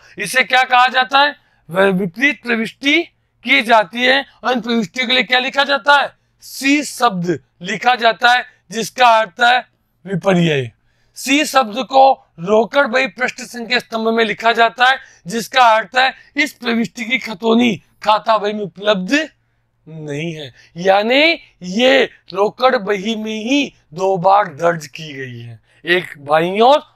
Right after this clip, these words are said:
और एक दाईं ओर, लेकिन इसकी प्रविष्टि खाता, खाता बही में नहीं की गई है। इसका प्रारूप है, आप देख सकते हैं, प्राप्ति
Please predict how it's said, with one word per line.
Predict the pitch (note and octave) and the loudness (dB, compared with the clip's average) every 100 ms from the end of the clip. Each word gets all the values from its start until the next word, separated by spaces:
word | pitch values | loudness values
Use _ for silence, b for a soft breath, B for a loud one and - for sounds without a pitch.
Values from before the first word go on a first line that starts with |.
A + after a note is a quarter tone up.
| _ | _
और | F#3+ G3+ | -2 -2
एक | A3 - _ - | -2 -6 _ -4
दाईं | E3 C#3+ C3+ | -2 -2 -10
ओर, | B2+ A#2 _ _ E3+ | -14 -16 _ _ -8
लेकिन | F#3 F#3 B3 | -6 -4 -6
इसकी | A#3+ - A#3+ B3 | -6 -8 -8 -8
प्रविष्टि | G#3 F3+ D#3+ B3+ C4+ C#4+ b _ | -8 -14 -12 -4 -4 -6 b _
खाता, | F#3 F3 F#3+ | -8 -2 -2
खाता | F3+ F#3+ F3 G3 | 0 -2 2 0
बही | F#3 | 0
में | F#3+ A3+ C#4 - _ _ | -4 -2 -2 -4 _ _
नहीं | F3 E3 D3+ | -12 -10 -10
की | D#3+ D3 | -12 -16
गई | C3 B2+ | -16 -18
है। | B2+ A#2 b b E3+ | -18 -20 b b -14
इसका | E3+ A#3 A#3 | -4 -2 0
प्रारूप | A3 G3+ G3 B3 B3+ | 2 0 2 -4 -2
है, | B3 B3+ _ _ D#3 | -2 -2 _ _ 0
आप | E3+ | 2
देख | D#3+ F3+ F3+ | 0 -4 -4
सकते | A#3 - B3+ | -6 -4 0
हैं, | B3+ C4 _ _ _ _ _ _ _ _ _ _ _ _ _ | 0 -2 _ _ _ _ _ _ _ _ _ _ _ _ _
प्राप्ति | F3+ F#3+ - C4 C4 | 4 4 2 -2 -2